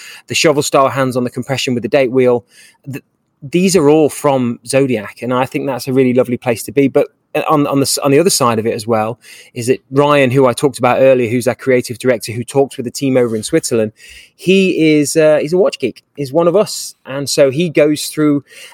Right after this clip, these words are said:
eBay or, or some of the older, um, vintage watches, and he'll buy them up just like any of us would do to,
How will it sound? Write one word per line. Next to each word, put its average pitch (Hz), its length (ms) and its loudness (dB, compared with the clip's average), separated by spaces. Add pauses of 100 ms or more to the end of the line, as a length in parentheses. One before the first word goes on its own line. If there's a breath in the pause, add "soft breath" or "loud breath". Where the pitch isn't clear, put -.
eBay 156 460 2
or, 131 60 4
or 120 460 4
some 147 180 -2
of 139 80 0
the 139 80 4
older, 135 600 2
um, 117 460 -14
vintage 147 400 -2
watches, 135 440 -2
and 117 120 -6
he'll 160 180 0
buy 143 280 0
them 135 160 2
up 139 300 0
just - 240 -4
like 139 180 -2
any 170 200 4
of 127 120 2
us - 160 -4
would 123 160 -2
do 127 160 0
to, 127 200 -4